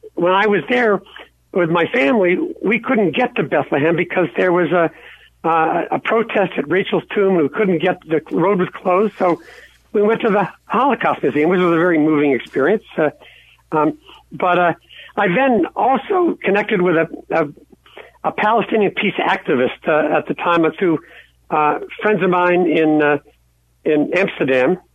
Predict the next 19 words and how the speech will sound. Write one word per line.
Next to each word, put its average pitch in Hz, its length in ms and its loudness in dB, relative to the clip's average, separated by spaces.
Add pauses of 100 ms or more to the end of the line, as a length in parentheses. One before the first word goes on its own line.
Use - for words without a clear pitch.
uh, 135 260 2 (240)
former 160 340 2
Minnesotans, 156 500 0 (320)
uh, 139 180 0 (640)
and, 160 360 2 (540)
uh, 160 60 -2
I 160 320 0
went 202 180 0
to 196 60 0
visit. 196 420 0 (260)
Uh, 151 340 0 (500)
uh, 160 60 -4
I 156 320 2
wanted 208 240 2
to 180 60 2
know 202 120 2
what 180 120 2
a 143 40 0
Palestinian 175 680 0